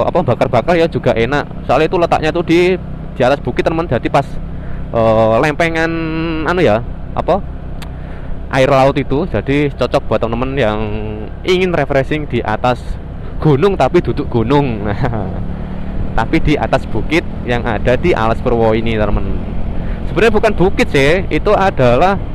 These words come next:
ya, kayak ini, teman, ya, dataran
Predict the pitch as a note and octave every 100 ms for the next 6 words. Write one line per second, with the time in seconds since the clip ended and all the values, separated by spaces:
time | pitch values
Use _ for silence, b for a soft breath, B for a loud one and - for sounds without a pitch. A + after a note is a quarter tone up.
0 | - - - - - F3+ G3+ F#3 - B3
1 | F3+ F3+ G#3+ C#3+ A2 - - - - -
2 | - - - - - - - C#3 C3 D3
3 | D#3+ D#3 - D#3